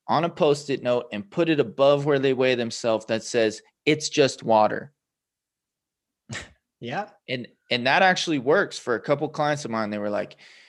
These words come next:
Speaker 1: "You got in my head." And every time I looked at that stupid Post-it note, I heard it in your voice saying, "It's just water.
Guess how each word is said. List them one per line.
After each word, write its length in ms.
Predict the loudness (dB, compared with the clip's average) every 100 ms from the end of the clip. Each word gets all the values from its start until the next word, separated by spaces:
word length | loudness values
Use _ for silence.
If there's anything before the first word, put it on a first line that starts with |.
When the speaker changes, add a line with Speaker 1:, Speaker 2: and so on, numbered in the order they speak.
| _ _
Speaker 1:
"You 140 | -10 -4
got 240 | -2 -2
in 80 | -2
my 140 | -4
head." 360 | -2 0 0 -2
And 200 | -8 -8 -8
every 200 | -8 -8
time 280 | -6 -6 -2
I 60 |
looked 180 | -2 -2
at 120 | -2
that 180 | 0 0
stupid 580 | -4 -8 -2 -2 -2 -2
Post-it 420 | 0 0 -2 -8
note, 280 | -4 -6 -6 -14 -20 -6
I 140 | -4
heard 320 | 0 4 4
it 180 | 4 2 -2
in 180 | -2
your 240 | 4 6 6
voice 500 | 6 6 8 6 4
saying, 340 | -2 0 0
"It's 180 | -4 0
just 260 | 2 2 4
water. 420 | 6 4 2